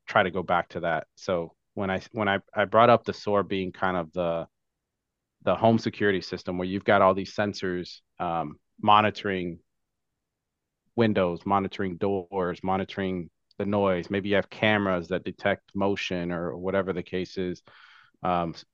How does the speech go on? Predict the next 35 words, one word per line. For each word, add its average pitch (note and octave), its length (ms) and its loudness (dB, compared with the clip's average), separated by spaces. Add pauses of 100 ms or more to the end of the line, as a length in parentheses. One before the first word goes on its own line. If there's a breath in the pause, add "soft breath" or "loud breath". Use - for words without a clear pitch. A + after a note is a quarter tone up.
sensors G2 420 -6
that F#2+ 120 -6
detect F#2+ 340 -4
motion F#2+ 300 -4
inside F#2 300 -2
the D#2+ 80 -4
house, F2 300 0
right? F#2+ 160 2
There's A2+ 180 4
all C#3+ 100 10
kinds A2+ 320 2
of G2+ 140 -6
technology F#2+ 520 -2
out F2 160 0
there F2 120 -4
today F#2 400 -2
that E2 240 -4
can E2 320 -10 (1600)
help B2+ 320 6
a A2 80 6
system G#2+ 400 -2
determine G#2 540 2
that F#2+ 140 2
a F2+ 180 0
cyber G2 640 2
event F2 400 -4
has E2+ 200 -4
occurred. D#2+ 440 -2 (640)
Um, G1+ 280 -10 (1200)
now, F#2+ 460 4 (1400)
in C3+ 140 6
an A#2+ 100 8
O B2 100 8
T F#3 220 4
space, - 580 2